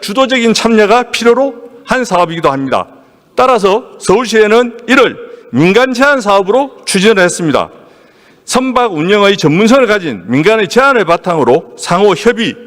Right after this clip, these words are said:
검토, 검증을 거쳐 사업 계획을 추진하는 것이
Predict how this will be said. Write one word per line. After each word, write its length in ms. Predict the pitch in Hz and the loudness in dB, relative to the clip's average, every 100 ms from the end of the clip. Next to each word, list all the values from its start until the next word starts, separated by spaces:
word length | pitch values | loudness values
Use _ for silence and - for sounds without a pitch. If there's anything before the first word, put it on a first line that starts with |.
| - - - | -20 -20 -4
검토, 720 | 151 156 147 208 135 - - | -2 -2 0 2 0 -4 -14
검증을 440 | - 143 151 233 208 | -2 0 2 2 2
거쳐 380 | 226 202 208 247 - - - _ _ | 0 2 0 0 -12 -20 -20 _ _
사업 1040 | - 160 220 - - - _ _ _ _ | -4 0 -2 -4 -20 -20 _ _ _ _
계획을 560 | - 151 214 233 196 - | -2 0 2 0 -2 -10
추진하는 480 | - 208 208 233 262 | -10 -2 0 0 0
것이 300 | 233 135 90 | -2 -4 -6